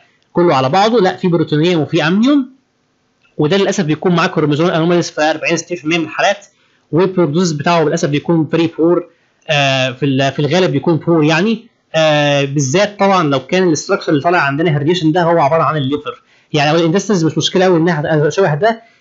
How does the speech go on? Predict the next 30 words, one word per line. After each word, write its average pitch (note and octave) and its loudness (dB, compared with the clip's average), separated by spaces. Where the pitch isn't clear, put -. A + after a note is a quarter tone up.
بس E3+ -2
طبعًا F3+ 0
مشاكل E3 -2
الكروموزوم D3+ 0
انوماليز D3+ 0
مع E3 0
وجود D3+ 0
liver E3+ -2
بره E3+ 0
هرنيت D3+ -2
هتبقى C#3 -8
مشكله C#3+ -6
كبيره C#3 -2
جدًا A#2+ -6
للاسف. - -16
عندنا E3+ 0
بقى C4+ 2
الكونجنتال F#3+ 0
هارت F3 0
ديفكتس، - -8
هنيجي D#3 0
بقى F3 0
نبص D#3 -2
بقى D3 0
على D3+ 2
الهارت D3+ -2
نقيم C#3+ -4
شغله C#3+ -6
عامل B2+ -2
ازاي. A2+ -8